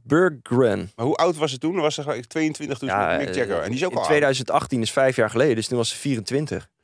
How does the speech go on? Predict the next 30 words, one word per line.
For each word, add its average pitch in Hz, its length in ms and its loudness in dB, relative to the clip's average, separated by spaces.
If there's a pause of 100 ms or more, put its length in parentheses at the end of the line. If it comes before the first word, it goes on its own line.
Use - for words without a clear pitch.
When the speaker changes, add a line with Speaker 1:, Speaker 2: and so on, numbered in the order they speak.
(200)
Speaker 1:
En - 140 -2
Speaker 2:
Ik 120 60 0
Speaker 1:
zei 127 120 4
Speaker 2:
vind - 20 2
het 127 100 2
Speaker 1:
hij 139 80 4
Speaker 2:
wel, - 100 6
ik 202 80 4
vind - 120 4
een, 123 140 0
Speaker 1:
vijfenzeventig. 180 520 0
Speaker 2:
ik 147 60 -4
vind 175 160 0
een 165 80 2
vrouw 175 340 2
die 147 160 -2
achter - 300 -2
elkaar 131 340 0
naar 110 220 2
B 101 80 -8
N'ers 117 400 -2
of 113 100 -6
naar 113 120 -4
miljardairs 113 520 0
gaat. - 380 -4
Wat - 160 -20
vind 139 180 -6
jij 131 80 -2
daarvan, 104 240 -2
Kitty? 82 300 -12